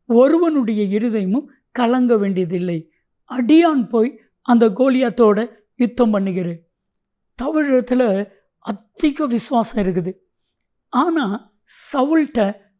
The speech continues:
விசுவாசம் இல்ல. சவுல் சொல்றான், "நீ இளைஞன்,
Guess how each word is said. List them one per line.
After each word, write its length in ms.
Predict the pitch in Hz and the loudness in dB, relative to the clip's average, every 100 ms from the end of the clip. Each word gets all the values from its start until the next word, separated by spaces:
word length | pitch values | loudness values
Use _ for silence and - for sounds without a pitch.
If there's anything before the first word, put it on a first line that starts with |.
| _ | _
விசுவாசம் 640 | 233 233 349 254 - 240 | -4 -2 -2 -4 -2 -2
இல்ல. 400 | 202 196 175 190 _ _ | -2 -4 -6 -10 _ _
சவுல் 360 | - 233 220 214 | -6 -2 -2 -4
சொல்றான், 400 | 220 196 190 190 202 _ _ | -6 -4 -2 -4 -8 _ _
"நீ 240 | - 208 196 | -4 -2 0
இளைஞன், 840 | 226 277 294 285 302 247 - _ | 0 0 0 -2 -2 -2 -6 _